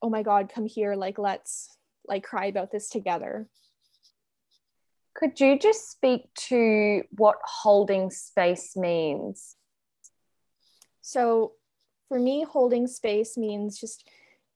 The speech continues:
Speaker 1: being able to be there and be present for whatever might be happening in terms of, like, an emotional experience. So if someone, like, the, and this could be if someone's, like, really excited, if they got, like, a promotion at work, and just, like,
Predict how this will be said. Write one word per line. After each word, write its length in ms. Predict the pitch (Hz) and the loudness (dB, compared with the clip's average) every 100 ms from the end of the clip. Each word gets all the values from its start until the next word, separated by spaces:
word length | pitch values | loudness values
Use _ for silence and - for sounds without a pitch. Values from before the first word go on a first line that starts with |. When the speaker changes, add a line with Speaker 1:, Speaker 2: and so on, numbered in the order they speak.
| _ - | _ -6
Speaker 1:
being 300 | 247 247 254 | 0 0 2
able 320 | 226 214 226 | 0 0 0
to 260 | 220 - 226 | -4 -6 -6
be 240 | 202 214 | -4 -4
there 340 | 220 202 202 202 | -2 0 2 0
and 180 | 220 208 | -2 -4
be 120 | 208 | -8
present 520 | - 214 202 208 - _ _ | -8 -6 -6 -6 -10 _ _
for 580 | 208 202 208 208 214 - _ _ _ _ _ - | -2 0 0 0 -2 -8 _ _ _ _ _ -2
whatever 440 | 233 240 214 208 | 0 2 2 0
might 180 | 208 175 | -2 -4
be 100 | 208 | -8
happening 580 | 202 190 - 196 185 185 | -8 -8 -8 -10 -10 -10
in 100 | 202 | -10
terms 420 | - 214 196 185 | -10 -10 -8 -8
of, 220 | 185 185 - - | -8 -10 -14 -10
like, 180 | 196 202 | -8 -6
an 80 | |
emotional 520 | 190 180 202 - 202 196 | -6 -6 -8 -10 -12 -12
experience. 640 | - - 196 196 - - | -14 -10 -10 -8 -12 -8
So 200 | 208 196 | -2 -2
if 120 | 202 | -2
someone, 560 | - 226 214 208 208 - | -4 -6 -4 -6 -8 -6
like, 200 | 202 196 | -6 -6
the, 160 | 208 | -6
and 100 | 214 | -4
this 120 | 208 208 | -6 -6
could 140 | 214 | -8
be 100 | 196 | -8
if 100 | 202 | -8
someone's, 320 | 226 208 202 | -10 -10 -8
like, 160 | 196 202 | -8 -6
really 240 | 208 202 220 | -6 -4 -6
excited, 480 | - 311 302 294 | -6 -4 0 0
if 120 | 226 220 | 0 -6
they 80 | |
got, 140 | 208 - | -6 -6
like, 160 | 214 | -6
a 60 | 208 | -10
promotion 480 | 226 208 202 - 208 | -10 -10 -10 -10 -12
at 120 | 226 | -8
work, 280 | 277 262 254 | -4 -4 -4
and 100 | 226 | -6
just, 140 | - | -4
like, 200 | 220 220 | -6 -6